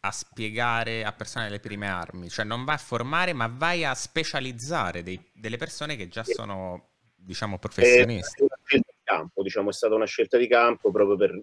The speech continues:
Speaker 2: per il rispetto, diciamo, intanto di chi sta, eh, in un ambiente di lavoro, eh, m-, m-, piuttosto che, ehm, come dire, è, è, è, è un, eh, è un settore comunque in crisi,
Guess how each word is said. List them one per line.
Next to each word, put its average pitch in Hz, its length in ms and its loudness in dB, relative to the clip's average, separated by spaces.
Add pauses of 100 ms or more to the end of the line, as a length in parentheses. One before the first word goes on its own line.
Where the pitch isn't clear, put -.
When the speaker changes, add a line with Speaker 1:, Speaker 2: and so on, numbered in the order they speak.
Speaker 2:
per 104 140 -2
il 110 160 -2
rispetto, 127 920 6
diciamo, 110 320 0
intanto 143 340 4
di 117 200 -2
chi 139 400 0 (120)
sta, - 560 2 (100)
eh, 104 320 -2
in 110 100 0
un 110 120 0
ambiente 101 340 0
di 101 100 0
lavoro, 107 580 6 (340)
eh, 95 640 8 (120)
m-, 98 140 -6 (220)
m-, 98 180 -4 (240)
piuttosto - 420 2
che, 107 380 6
ehm, 101 1040 2 (380)
come 120 180 2
dire, 117 280 6
è, 104 140 -2
è, 110 180 4
è, 104 580 4 (420)
è 131 140 10
un, 123 540 6
eh, 110 320 8
è - 100 4
un 107 100 6
settore 123 500 4
comunque 135 380 6
in 101 100 -2
crisi, 87 560 -6